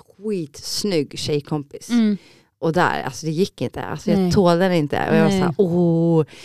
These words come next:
Speaker 1: För jag, alltså, men jag, för jag tyckte ju inte bra om mig själv. Och jag
Speaker 2: Nej,
Speaker 1: tyckte
Speaker 2: det
Speaker 1: hon
Speaker 2: är
Speaker 1: var
Speaker 2: det
Speaker 1: så
Speaker 2: han
Speaker 1: mycket bättre om mig.
Speaker 2: Mm.
Speaker 1: Så jag klarade inte det. Alltså, om de var ensamma med varandra, alltså jag, åh,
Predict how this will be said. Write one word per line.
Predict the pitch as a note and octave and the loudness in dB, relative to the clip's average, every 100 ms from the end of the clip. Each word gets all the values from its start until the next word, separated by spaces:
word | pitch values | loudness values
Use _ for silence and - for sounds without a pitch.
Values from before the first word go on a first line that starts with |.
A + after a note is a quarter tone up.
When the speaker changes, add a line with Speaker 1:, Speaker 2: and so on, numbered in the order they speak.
| - | -20
Speaker 1:
För | - G#3+ | -2 2
jag, | G3+ F3 | 2 2
alltså, | F3+ - G3+ D3 B3+ | -2 -2 0 2 2
men | B3+ | 4
jag, | A#3 A#3+ | 4 2
för | - | -2
jag | A3+ C4 C#4 G#3+ E3 | -2 0 0 -2 -4
tyckte | G#3 - | -8 -4
ju | G3+ | -6
inte | F3+ | -2
bra | F3 F#3+ F3+ | 2 4 4
om | |
mig | F3+ | 2
själv. | F3 C4 E3 - | 0 0 0 0
Och | |
jag | A3 | 2
Speaker 2:
Nej, | G#3+ G3+ | 4 6
Speaker 1:
tyckte | G#3+ G3+ | 6 4
Speaker 2:
det | |
Speaker 1:
hon | G#3+ | 4
Speaker 2:
är | |
Speaker 1:
var | G3+ | 2
Speaker 2:
det | G3 F#3 | 2 4
Speaker 1:
så | A#3 | 4
Speaker 2:
han | G#3 | 4
Speaker 1:
mycket | G3 F3 | 2 0
bättre | F3 E3 - E3+ | 0 0 0 0
om | F3 | 2
mig. | F3+ E3+ E3+ E3 | 2 2 0 -2
Speaker 2:
Mm. | G#3 G#3+ G3 | -2 0 2
Speaker 1:
Så | F#3+ | 2
jag | F3 | 2
klarade | G#3 G#3 G3 | 4 4 6
inte | A3+ - | 4 2
det. | D#3 | -2
Alltså, | E3+ | 0
om | F3 F3 F3 | 2 4 4
de | F3 G3+ | 4 4
var | |
ensamma | F3 E3 - F#3+ D#3+ | 2 0 0 0 0
med | C#3+ C3+ | 0 0
varandra, | B2 - - | 0 -2 -4
alltså | - - | -8 -6
jag, | - - | -8 -8
åh, | - | -12